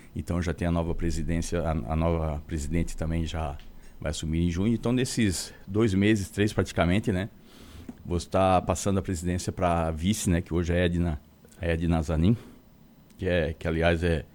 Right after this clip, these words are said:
competentíssima dentro do clube, onde eu me espelhei muito, né? Ela tem muita experiência como presidente, como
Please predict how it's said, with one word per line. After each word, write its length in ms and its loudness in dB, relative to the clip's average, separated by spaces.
competentíssima 840 2
dentro 220 -2
do 100 -2
clube, 300 0
onde 160 0
eu 80 0
me 80 0
espelhei 380 2
muito, 320 0
né? 60 0
Ela 120 -4
tem 100 -6
muita 140 -2
experiência 580 -4
como 160 -2
presidente, 560 -2
como 380 -2